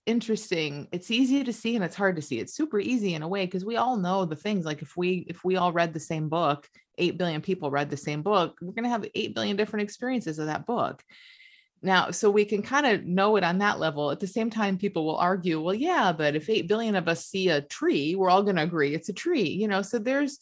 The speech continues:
at the level of, like, generalized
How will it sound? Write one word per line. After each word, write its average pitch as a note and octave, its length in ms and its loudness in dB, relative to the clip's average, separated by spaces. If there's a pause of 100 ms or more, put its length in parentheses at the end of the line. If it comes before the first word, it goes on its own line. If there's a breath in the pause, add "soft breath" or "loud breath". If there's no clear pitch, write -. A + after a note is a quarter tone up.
(640 loud breath)
at G#3 140 0
the A3 140 4
level G#3+ 520 4
of, F#3 120 0
like, F3 240 2
generalized D#3 1200 0